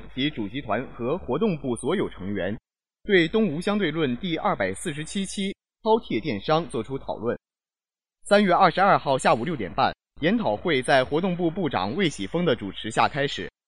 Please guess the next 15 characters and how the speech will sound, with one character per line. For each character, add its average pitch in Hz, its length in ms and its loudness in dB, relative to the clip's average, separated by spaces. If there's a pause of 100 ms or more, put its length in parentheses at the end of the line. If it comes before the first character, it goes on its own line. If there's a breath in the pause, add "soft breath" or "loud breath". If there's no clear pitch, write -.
(380)
他 208 120 2
首 113 160 -2
先 165 260 0
对 156 240 0
整 110 180 -2
期 202 160 -6
节 110 160 -4
目 120 280 -2
做 147 180 -2
出 160 180 -6
了 135 140 2
简 123 220 -2
短 101 260 0
总 104 220 -4
结， 101 280 -4